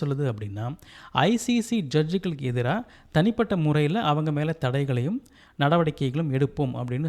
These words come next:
சொல்றதா கேள்விப்படுறோம். இது உண்மையா இருக்கிற பட்சத்துல மேற்கு நாடுகளோட இந்த இரட்டை வேஷம் நமக்கெல்லாம் தெள்ளத் தெளிவா புரியுது. இந்த வரலாற்று தீர்ப்பை கொடுத்த நீதிபதிகளை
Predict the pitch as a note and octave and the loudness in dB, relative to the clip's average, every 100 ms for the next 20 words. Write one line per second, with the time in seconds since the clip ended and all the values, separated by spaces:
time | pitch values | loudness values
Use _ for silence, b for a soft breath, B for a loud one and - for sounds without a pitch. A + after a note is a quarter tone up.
0 | - C3+ B2+ E3+ - F3 E3 B2 G#2+ C3+ | -4 -6 -6 -8 -8 -8 -8 -8 -8 -6
1 | B3+ - B B F#3 G3 D#3+ G#3 A#3 B3 | -8 -12 B B 2 4 4 4 4 4
2 | A3 F#3 F#3+ F#3 D#3+ D3 C#3+ - C#3+ C#3+ | 2 0 0 -2 -2 -4 -4 -2 -2 -2
3 | B2+ D3 A3 A3 G3 F3 E3 C#3+ C3 B2 | 0 0 2 0 2 2 2 2 2 0
4 | G3+ C#3+ B2 C3 - G3 F#3+ C3+ A#2 C#3+ | -2 -2 0 -2 -2 -2 -2 -2 -2 -4
5 | C3+ B2+ A#2+ C3+ F#3 E3 C3 C3+ A#2 A2+ | -2 -4 -4 -4 -4 -2 -4 -2 -6 -8
6 | G3+ B2+ G2+ A2 - _ _ _ _ B | -8 -8 -8 -12 -18 _ _ _ _ B
7 | B B B B B G3 G3 D#3 F#3+ A#3+ | B B B B B 2 6 6 6 6
8 | C4 C4 B3 - A3 G#3+ A3 G3 E3 A#3+ | 6 4 0 2 2 2 -2 0 0 2
9 | G#3 D3 G3+ C4 C4+ A3+ G#3 G3 | 2 2 4 4 2 0 0 0